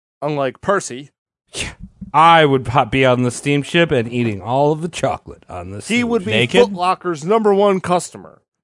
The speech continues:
Speaker 1: <laughs> Wearing out the soles of his, uh, uh, what's, why are shoes at Foot Locker so bad? Why is every shoe dumb?
Speaker 2: Dude, every shoe falls apart. It's garbage.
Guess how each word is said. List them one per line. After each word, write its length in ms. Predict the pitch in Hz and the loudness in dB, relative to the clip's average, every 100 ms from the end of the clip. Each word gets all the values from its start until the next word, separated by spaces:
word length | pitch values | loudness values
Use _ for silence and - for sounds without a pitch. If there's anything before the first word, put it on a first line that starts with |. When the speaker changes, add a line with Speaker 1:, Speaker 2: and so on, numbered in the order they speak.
| _ | _
Speaker 1:
<laughs> 40 | - - - _ _ _ | -20 -20 -20 _ _ _
Wearing 500 | 120 190 262 262 247 226 | -2 2 4 4 4 4
out 200 | 214 - | 2 0
the 80 | - | -6
soles 480 | - 196 214 196 160 | -2 0 2 0 -4
of 100 | 143 | -6
his, 380 | 135 110 113 151 147 - | -8 -10 -18 -20 -20 -14
uh, 40 | |
uh, 2000 | 123 120 131 135 135 131 127 123 120 117 104 101 101 98 98 95 92 87 92 85 | -10 -10 -10 -10 -10 -8 -8 -10 -10 -12 -12 -10 -10 -10 -10 -8 -10 -10 -12 -12
what's, 420 | 139 233 - - _ _ 160 | -4 -4 -4 -14 _ _ -14
why 260 | 151 208 | -4 0
are 120 | 294 247 | 0 -2
shoes 360 | - 233 180 | -4 -4 -4
at 140 | 147 - _ _ | -6 -10 _ _
Foot 240 | - 190 196 | -8 -8 -4
Locker 340 | 135 104 104 | -4 -4 -6
so 220 | - 151 | -6 -4
bad? 540 | 131 113 123 110 78 _ | -4 -6 -6 -6 -10 _
Why 200 | - 160 | -4 0
is 140 | 247 180 | 0 0
every 200 | 190 175 | -2 -2
shoe 440 | - 165 170 131 - _ | -4 -2 -2 -4 -12 _
dumb? 300 | 135 143 90 _ _ _ - | -2 -2 -4 _ _ _ 0
Speaker 2:
Dude, 160 | 170 | 4
every 200 | 165 180 | 4 4
shoe 220 | 220 214 180 | 2 2 2
falls 340 | - 160 127 | 4 4 4
apart. 440 | 110 147 180 135 - | 0 4 4 4 -2
It's 140 | 92 | -14
garbage. 680 | - 113 120 87 73 - - | -2 2 2 2 -8 -14 -20